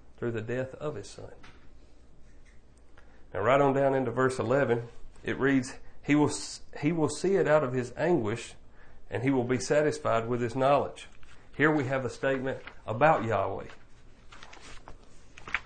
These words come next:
How it tears into piece, into pieces to crush his son. A minute ago it says it pleased him, but out of anguish it sounds like it destroys him, right?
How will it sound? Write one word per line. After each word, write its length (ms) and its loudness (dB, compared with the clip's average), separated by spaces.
How 180 8
it 120 2
tears 260 0
into 140 0
piece, 320 -4
into 200 -6
pieces 360 -2
to 80 -14
crush 240 -2
his 160 -10
son. 260 -6
A 60 0
minute 240 6
ago 220 2
it 100 -2
says 240 -2
it 160 -6
pleased 360 4
him, 140 -8
but 140 6
out 120 8
of 80 0
anguish 400 2
it 60 -12
sounds 280 -2
like 180 -4
it 80 -8
destroys 460 -6
him, 80 -18
right? 220 -4